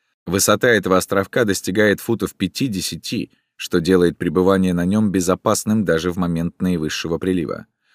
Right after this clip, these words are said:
Узкая полоска мели, открывающаяся во время отлива, даст нам возможность добраться до этого островка в случае необходимости. Вдали море снова принимает свою темную окраску. Сильное отчаяние овладевает всеми присутствующими.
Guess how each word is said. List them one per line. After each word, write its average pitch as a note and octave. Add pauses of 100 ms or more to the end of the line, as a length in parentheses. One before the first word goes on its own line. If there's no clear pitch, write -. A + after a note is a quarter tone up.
(320)
Узкая C3
полоска A2+
мели, G#2 (160)
открывающаяся F2
во D#2+
время E2
отлива, D#2 (380)
даст E2+
нам F2
возможность F2
добраться E2
до D#2+
этого D#2
островка D2
в -
случае D#2+
необходимости. E2 (500)
Вдали F2+
море A#2
снова G2
принимает E2+
свою D2+
темную D2+
окраску. - (720)
Сильное G2
отчаяние D2
овладевает D2+
всеми D#2+
присутствующими. -